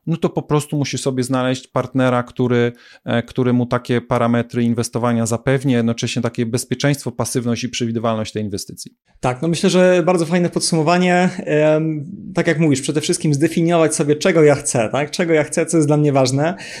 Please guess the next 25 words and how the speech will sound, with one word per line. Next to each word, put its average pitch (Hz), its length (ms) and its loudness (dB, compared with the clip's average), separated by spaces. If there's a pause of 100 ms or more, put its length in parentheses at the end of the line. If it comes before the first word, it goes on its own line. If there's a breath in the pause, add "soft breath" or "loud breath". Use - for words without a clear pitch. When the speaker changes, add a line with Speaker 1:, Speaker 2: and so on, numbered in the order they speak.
Speaker 2:
bo 131 100 -2
to 147 120 2
nam 147 140 2
pozwoli 139 540 2 (200)
iść 143 140 0
w - 20 -2
jakąś 135 260 0
stronę. 135 500 2 (260 loud breath)
No 156 120 2
i 175 60 4
też 175 180 0
nie 180 100 2
ma 170 80 2
co 175 140 0
wyważać 160 380 2
otwartych 143 400 0
drzwi, 123 300 0
tak? 143 220 -4
Wiele 156 440 4
osób 151 440 0
już, 143 360 0
e, 139 160 2 (240 loud breath)
pewne 147 240 2
rzeczy 135 300 0
realizuje. 156 680 4